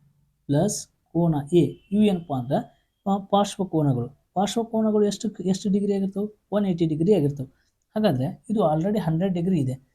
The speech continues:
ಇದು ಎಷ್ಟಾಗಿರ್ತದೆ? ಏಯ್ಟಿ ಡಿಗ್ರಿ ಆಗಿರ್ತದೆ. ಇದು ಕಾಮನ್ ಸೆನ್ಸ್ ನಮಗೆ. ಹಾಗಾದ್ರೆ ಅದನ್ನ ಯಾವ ತರ ಬಿಡಿಸ್ಬೇಕು? ಹಂಡ್ರೆಡ್ ಡಿಗ್ರಿ ಪ್ಲಸ್ ಕೋನ ಎ is equal to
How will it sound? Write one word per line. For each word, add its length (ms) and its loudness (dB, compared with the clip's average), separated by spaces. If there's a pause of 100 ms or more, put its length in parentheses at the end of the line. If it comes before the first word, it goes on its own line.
(160)
ಇದು 120 0
ಎಷ್ಟಾಗಿರ್ತದೆ? 800 -2
ಏಯ್ಟಿ 180 0
ಡಿಗ್ರಿ 260 0
ಆಗಿರ್ತದೆ. 460 -4
ಇದು 100 -4
ಕಾಮನ್ 300 -2
ಸೆನ್ಸ್ 280 -6
ನಮಗೆ. 260 -8 (220)
ಹಾಗಾದ್ರೆ 280 -6 (160)
ಅದನ್ನ 200 0
ಯಾವ 120 4
ತರ 180 -4
ಬಿಡಿಸ್ಬೇಕು? 500 -4 (680)
ಹಂಡ್ರೆಡ್ 320 -2
ಡಿಗ್ರಿ 300 0 (760)
ಪ್ಲಸ್ 440 -2
ಕೋನ 240 -4 (180)
ಎ 160 4
is 60 -2
equal 380 -4
to 120 -6